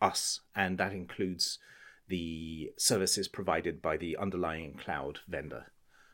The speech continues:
uh, except in those cases where they come to us with their own resources already. But th-, those tend to be for the, uh, a much smaller number of very large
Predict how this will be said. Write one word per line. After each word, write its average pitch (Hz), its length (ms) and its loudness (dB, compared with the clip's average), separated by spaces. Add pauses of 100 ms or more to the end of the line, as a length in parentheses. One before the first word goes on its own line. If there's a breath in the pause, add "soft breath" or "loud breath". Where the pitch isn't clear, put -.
uh, 87 200 -2
except - 320 8
in 123 80 8
those 101 160 10
cases 98 360 0
where 95 120 8
they 80 120 2
come 98 240 -4
to 92 160 -4
us - 280 2
with 92 180 0
their 82 180 2
own 85 360 2 (100)
resources 85 480 4
already. 71 460 0 (560 soft breath)
But 143 100 12
th-, 165 220 12
those 175 280 12
tend 190 220 12
to 180 80 6
be 170 140 8
for 143 200 12
the, 123 220 10 (800 loud breath)
uh, 107 280 8 (200)
a 123 60 10
much 135 260 10
smaller 131 420 12
number 104 520 8 (100)
of 90 400 6
very 95 320 6
large 85 600 4